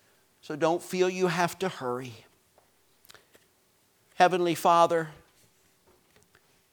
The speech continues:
we enter a very important part not only of this service, but of this conference.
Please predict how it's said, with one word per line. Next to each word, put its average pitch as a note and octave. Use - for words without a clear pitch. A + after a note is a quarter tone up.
we D#3+
enter G3
a E3
very F#3
important G3
part F3+
not D3+
only G#3
of C#3+
this D3+
service, D#3+
but C#3
of C3+
this C#3+
conference. -